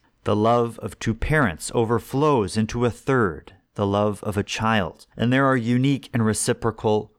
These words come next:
relations among the three. There is a special bond of sharing that unites the couple,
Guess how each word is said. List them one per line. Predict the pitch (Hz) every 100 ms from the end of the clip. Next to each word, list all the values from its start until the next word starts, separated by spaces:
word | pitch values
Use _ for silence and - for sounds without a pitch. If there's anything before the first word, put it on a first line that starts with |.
| -
relations | 107 95 95 - 95 92 -
among | 104 90 87 90 90
the | 90
three. | - 101 101 85 - -
There | 107 117
is | 107
a | 113
special | - - 120 117 123 113 110
bond | 95 98 104 110 113
of | 104 -
sharing | - 117 117 85 87
that | 92
unites | 98 92 92 95 -
the | 92
couple, | - 120 175 185